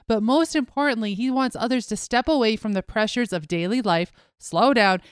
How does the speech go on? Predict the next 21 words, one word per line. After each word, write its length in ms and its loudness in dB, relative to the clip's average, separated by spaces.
and 120 -4
take 220 0
a 80 -2
moment 400 -2
to 160 -4
enjoy 400 0
nature. 480 0
Greg, 360 2
thanks 240 0
for 100 -2
jumping 360 0
on 200 0
here 160 0
with 180 -2
us 160 -2
quick. 280 -4
How's 360 2
fall 240 4
been 260 0
for 120 -2
you? 200 0